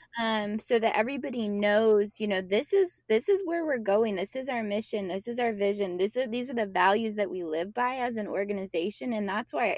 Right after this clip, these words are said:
that's why that conversation is so crucial as a part of onboarding,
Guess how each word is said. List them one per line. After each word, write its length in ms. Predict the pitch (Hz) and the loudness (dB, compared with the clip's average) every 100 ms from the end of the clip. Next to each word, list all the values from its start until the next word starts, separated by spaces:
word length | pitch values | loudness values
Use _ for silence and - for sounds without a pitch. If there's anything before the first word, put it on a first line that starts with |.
| - | -2
that's 260 | 214 240 - | 0 0 -2
why 280 | 196 196 214 | 0 2 4
that 180 | 165 - _ | 2 -2 _
conversation 680 | - 180 180 196 180 - 185 | -10 -4 -4 -4 -6 -6 -8
is 100 | 185 | -10
so 200 | - 190 | -4 -4
crucial 540 | - - 175 - 220 214 | -4 -8 -6 -6 -4 -2
as 160 | 190 - - | -4 -8 -14
a 60 | - | -14
part 280 | - 190 196 | -4 -2 0
of 80 | 185 | 0
onboarding, 680 | 160 196 220 277 311 302 | -2 -4 -4 -4 0 0